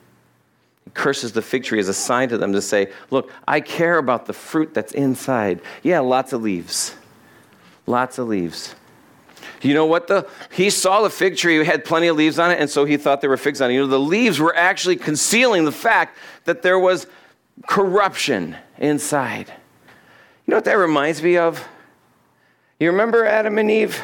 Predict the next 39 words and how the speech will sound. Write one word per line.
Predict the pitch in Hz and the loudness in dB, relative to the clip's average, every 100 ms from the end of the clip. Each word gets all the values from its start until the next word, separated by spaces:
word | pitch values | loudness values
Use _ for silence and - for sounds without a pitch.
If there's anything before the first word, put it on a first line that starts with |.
| - - _ _ _ _ _ _ _ _ _ | -14 -20 _ _ _ _ _ _ _ _ _
They, | 170 165 160 - | 0 2 0 -4
you | 180 | 0
know, | 170 | 2
lived | 147 147 135 | 4 2 2
in | 147 | 2
this | 143 - | 2 0
really | 139 139 | 0 0
great | 123 135 131 | 2 0 0
place. | - 131 131 131 127 | -2 0 2 0 0
There | 127 | -4
was | 117 | -2
no | 127 | -4
death, | 107 117 123 123 - | -2 0 0 -2 -2
lots | 117 117 123 | -2 -2 -2
of, | 120 - - - _ | -4 -4 -16 -20 _
you | 113 | -2
know, | 110 101 - - | -2 -2 -8 -4
good | 123 - | -4 -2
things | 123 117 | -2 -2
to | - 127 | -2 -2
eat. | 113 117 123 - - | 2 2 0 -4 -6
They | 110 | -4
were | 107 | -2
told, | 135 120 | 0 0
"Here's | 117 131 | 2 0
a | 139 | 0
tree, | - 135 139 | 0 0 2
don't | 135 135 | 2 2
eat | 135 | 2
of | 139 | 2
it. | 151 147 - - - _ _ - | 2 2 -2 -14 -20 _ _ -2
Don't, | 147 135 - - | 0 0 -8 -2
this | 175 190 | 0 0
one | 151 165 202 202 | 0 2 2 0
tree, | 160 180 185 123 - _ _ _ _ - | -2 0 2 0 -6 _ _ _ _ 0
don't | 156 165 165 - | 2 4 0 -2
eat | - 175 165 | 2 4 4
of | 123 | 2
it." | 92 - | -2 -4